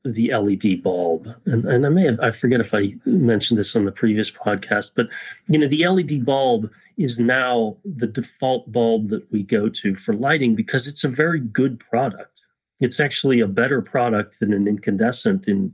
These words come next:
um, in most situations. And so we, we naturally want to use it.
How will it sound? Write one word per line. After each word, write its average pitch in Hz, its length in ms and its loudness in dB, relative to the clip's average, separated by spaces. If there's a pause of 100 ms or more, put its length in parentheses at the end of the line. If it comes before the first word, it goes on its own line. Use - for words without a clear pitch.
um, 110 240 2
in 98 180 2
most 110 280 2
situations. 110 840 -2 (600)
And 104 380 0
so 123 260 0
we, 117 340 2
we 120 120 2
naturally 113 640 2
want 110 340 -2
to 107 100 -6
use 110 400 2
it. - 160 -10